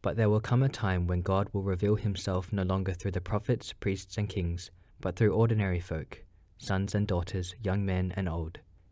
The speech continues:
These will dream dreams and see visions. This happened at Pentecost, Acts chapter two, verses one to four. On very ordinary Jews like Peter, James, and John, unlearned fishermen, were the special revelatory gifts bestowed so that they might proclaim the gospel of Christ.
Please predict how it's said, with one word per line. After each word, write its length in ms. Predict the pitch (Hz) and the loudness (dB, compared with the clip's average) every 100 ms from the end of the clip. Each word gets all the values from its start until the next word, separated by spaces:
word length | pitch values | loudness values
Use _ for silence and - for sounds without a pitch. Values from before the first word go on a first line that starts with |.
| - | -2
These 280 | 98 107 110 | 2 2 2
will 80 | 127 | 2
dream 260 | 113 107 | 4 4
dreams 440 | 107 95 90 90 92 | 4 2 2 0 0
and 120 | 90 | -2
see 200 | 95 87 | -2 -2
visions. 580 | 87 80 80 80 - - - - - | -2 -4 -4 -6 -10 -14 -20 -20 -4
This 160 | - 123 | 0 2
happened 360 | 113 104 101 98 | 2 2 0 0
at 120 | - | -2
Pentecost, 680 | 110 101 98 78 78 - - - | -2 -4 -4 -6 -8 -14 -16 -8
Acts 240 | 98 - | -8 -6
chapter 260 | - 110 - | -6 0 0
two, 240 | - 98 | 2 0
verses 400 | 87 87 - 87 | 0 -2 -2 -4
one 220 | 85 87 | -2 -2
to 120 | 87 92 | -2 -4
four. 340 | - 80 80 - _ _ _ _ _ - | -4 -6 -6 -14 _ _ _ _ _ 0
On 180 | 110 | 2
very 260 | 110 113 151 | 4 6 4
ordinary 500 | 107 107 104 104 107 | 4 2 4 2 2
Jews 340 | 104 92 87 92 | 2 0 0 -2
like 220 | 90 - | -4 -4
Peter, 340 | 104 98 120 | -4 0 0
James, 380 | 110 95 98 98 | 2 2 2 2
and 120 | 101 | 0
John, 360 | 101 85 85 87 - - | 2 0 0 -4 -8 -6
unlearned 460 | 110 107 101 101 107 | 0 2 4 2 2
fishermen, 600 | - 104 101 90 87 90 - - | 0 -2 0 0 0 -2 -8 -8
were 120 | - 104 | -2 2
the 140 | 104 | 0
special 420 | - 110 113 139 | 2 2 4 4
revelatory 680 | 113 101 98 101 - 107 104 | 4 4 2 0 0 2 0
gifts 360 | 98 90 - - | 0 -4 -4 -6
bestowed 520 | 98 - 98 90 87 | -4 0 0 2 0
so 140 | - | -2
that 200 | 95 - | -2 0
they 140 | 98 98 | 0 0
might 240 | 98 73 | 0 -2
proclaim 420 | - - 92 98 | -8 -2 0 0
the 100 | 98 | 0
gospel 480 | 92 90 - 95 90 | -2 -4 -4 -4 -2
of 120 | 87 | -4
Christ. 500 | - 87 82 - - | -6 -6 -6 -8 -18